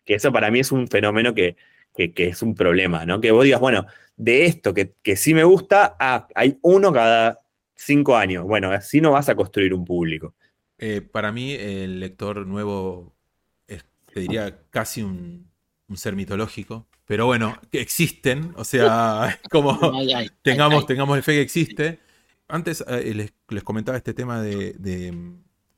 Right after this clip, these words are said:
Speaker 2: de, de esta explosión que hubo estos últimos años,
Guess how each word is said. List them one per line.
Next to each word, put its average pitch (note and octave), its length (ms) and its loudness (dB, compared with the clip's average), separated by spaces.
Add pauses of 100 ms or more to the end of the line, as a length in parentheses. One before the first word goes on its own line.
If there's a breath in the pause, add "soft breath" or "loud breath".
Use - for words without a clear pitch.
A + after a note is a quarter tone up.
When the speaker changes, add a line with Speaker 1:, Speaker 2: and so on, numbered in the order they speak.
(120)
Speaker 2:
de, G2+ 180 -8
de F#2+ 80 -8
esta G2+ 180 -10 (160)
explosión A2+ 760 -6
que - 120 -10
hubo G2+ 460 -6
estos F#2+ 360 -14
últimos F#2+ 400 -8
años, A#2 500 -8